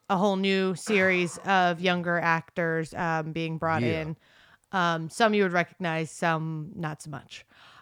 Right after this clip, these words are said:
Speaker 1: Um, this is gonna be directed by Matt Bedn-, Bedinelli
Speaker 2: Yeah, it,
Speaker 1: Olpin
Speaker 2: yeah.
Speaker 1: and Tyler Gillette, also known as Radio Silence,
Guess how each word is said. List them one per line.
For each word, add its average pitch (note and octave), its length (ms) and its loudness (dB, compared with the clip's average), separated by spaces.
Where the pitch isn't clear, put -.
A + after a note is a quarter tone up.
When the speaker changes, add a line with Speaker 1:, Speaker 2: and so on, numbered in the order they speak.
Speaker 1:
Um, F#3+ 360 6
this G#3 220 0
is F#3 100 -14
gonna G3+ 180 -2
be G3 140 -2
directed G3 760 2
by F3 640 4
Matt F#3+ 520 2
Bedn-, F#3 680 -2
Bedinelli F#3+ 760 4
Speaker 2:
Yeah, F3 80 -4
it, A2+ 140 -10
Speaker 1:
Olpin C4 520 2
Speaker 2:
yeah. - 100 -6
Speaker 1:
and F#3 640 2
Tyler G3+ 540 2
Gillette, F#3+ 520 2
also F#3+ 380 0
known F#3 280 0
as F3 360 0
Radio C4+ 440 0
Silence, A#3 920 -2